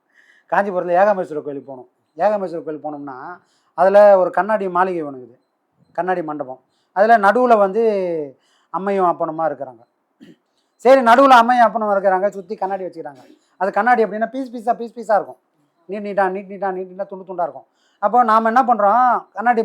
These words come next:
மாளிகை சுத்தி வர சொல்றாங்க. சுத்தி வரும்போது பார்த்தோன்னா ஒரு ஒரு துண்டுலையும் இங்க மூலவர் எப்படி இருக்காரோ அதே அடையாளம் அங்க கா-, காட்சியா வருது ஒரு ஒரு துண்டுலையும். சரி, சுத்தி எல்லாரும் சுத்தி வந்து பா, "ஆஹா, அழகா இருக்குதுப்பா" அப்படின்னு போயிடுறாங்க. ஏன் வச்சாங்க?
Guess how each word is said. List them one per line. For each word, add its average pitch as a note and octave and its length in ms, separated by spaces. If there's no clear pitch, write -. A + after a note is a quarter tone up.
மாளிகை G3+ 280
சுத்தி G3 200
வர E3+ 140
சொல்றாங்க. C#3+ 260
சுத்தி C4 240
வரும்போது A#3+ 340
பார்த்தோன்னா F3 320
ஒரு D4 240
ஒரு D#4+ 140
துண்டுலையும் A#3+ 560
இங்க B3 140
மூலவர் C#4+ 400
எப்படி A3 200
இருக்காரோ F#3 400
அதே D#4+ 180
அடையாளம் C4 440
அங்க G#3+ 120
கா-, F#3+ 280
காட்சியா G3 360
வருது D3 200
ஒரு A#3 120
ஒரு A#3 180
துண்டுலையும். F3+ 400
சரி, A#3+ 200
சுத்தி A#3 160
எல்லாரும் A3 380
சுத்தி B3 220
வந்து A#3+ 180
பா, A3 100
"ஆஹா, D#3+ 120
அழகா E3+ 200
இருக்குதுப்பா" C#3 300
அப்படின்னு D3 260
போயிடுறாங்க. D#3+ 300
ஏன் D#4+ 320
வச்சாங்க? G#3 340